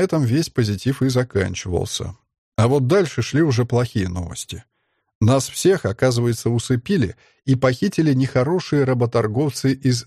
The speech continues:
доминации Тафур. Эти плохие люди везли наши замороженные тушки в криокапсулах в трюме своего космического корабля,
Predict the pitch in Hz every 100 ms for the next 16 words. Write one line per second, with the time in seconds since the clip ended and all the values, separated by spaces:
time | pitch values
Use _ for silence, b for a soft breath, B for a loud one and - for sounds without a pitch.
0 | - 113 107 113 104 104 160 - 143 135
1 | 123 113 - 82 - _ _ _ _ _
2 | _ _ 127 160 156 156 147 - 147 156
3 | 202 113 98 135 131 190 156 156 151 127
4 | 131 143 131 104 98 104 110 208 185 -
5 | 117 104 - 131 135 117 - 156 - 147
6 | 139 - - - 117 135 175 151 - 107
7 | 110 139 113 - 110 107 - 101 101 -
8 | 98 92 98 131